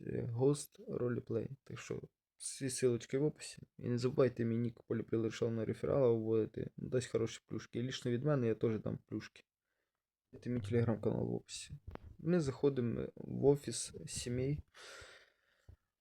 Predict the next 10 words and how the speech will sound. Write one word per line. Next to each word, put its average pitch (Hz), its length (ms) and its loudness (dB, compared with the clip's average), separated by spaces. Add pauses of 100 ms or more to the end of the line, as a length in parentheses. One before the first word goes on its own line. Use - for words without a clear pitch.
(140)
Ось, - 400 -4
е, 127 160 2
у 127 40 0
нас, 127 680 0
е, - 200 -6 (880)
получається 120 420 -4
такий - 200 -8
офіс - 680 -2
для 120 340 2
сімей. 147 480 2